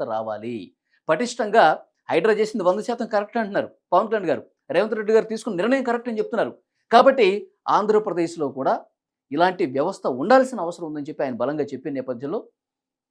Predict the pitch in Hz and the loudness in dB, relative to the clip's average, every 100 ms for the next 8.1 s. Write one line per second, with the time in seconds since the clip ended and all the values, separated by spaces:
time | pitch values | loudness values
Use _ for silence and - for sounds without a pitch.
0 | _ _ _ _ _ _ _ _ _ _ | _ _ _ _ _ _ _ _ _ _
1 | - 135 135 196 294 175 240 - 190 269 | -12 -10 -6 -2 4 6 6 2 -4 4
2 | 285 254 - - _ - 214 208 - 240 | 4 4 0 -6 _ -6 -4 -4 -2 4
3 | 254 208 240 - 220 262 254 196 202 196 | 4 4 -2 -2 -6 2 2 2 0 -2
4 | 156 - 156 113 92 _ _ _ - 143 | -4 -8 -8 -8 -12 _ _ _ -6 -6
5 | 143 127 98 82 _ _ _ _ _ _ | -4 -10 -10 -16 _ _ _ _ _ _
6 | _ _ 202 160 - 190 262 - 170 180 | _ _ 0 0 6 6 6 4 0 0
7 | - 135 - 139 156 147 135 135 131 143 | -2 -4 -2 -2 0 -2 -4 -6 -6 -8